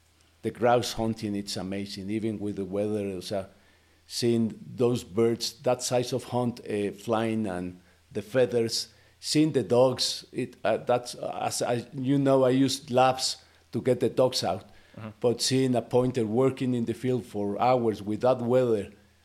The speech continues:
Speaker 1: and that time, uh, that really likes me. It, and it's a thing that I don't do here in Aguascalientes. So, uh, Wyoming hunting grouse, I think I'll remember for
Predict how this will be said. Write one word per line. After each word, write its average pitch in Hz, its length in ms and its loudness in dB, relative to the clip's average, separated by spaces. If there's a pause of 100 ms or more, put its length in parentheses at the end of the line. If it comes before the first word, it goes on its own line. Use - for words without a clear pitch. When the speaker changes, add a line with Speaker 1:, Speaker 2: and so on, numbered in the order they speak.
Speaker 1:
and 107 160 -6
that 117 200 2
time, 147 520 -2
uh, 101 360 -6
that 117 280 -2 (300)
really 117 320 0
likes 104 380 -2
me. - 100 -20 (880)
It, 135 240 -2
and 135 160 2
it's 147 240 0
a 131 80 0
thing 147 260 4
that 135 220 2
I 131 140 4
don't 127 260 2
do 123 200 0
here 110 260 0
in 107 100 -2
Aguascalientes. 101 680 -4
So, 110 300 -2 (680)
uh, 113 220 0
Wyoming 127 720 4
hunting 127 460 -2
grouse, 135 640 2
I 110 240 2
think 123 320 -2
I'll 120 180 4
remember 120 480 0
for 104 320 -6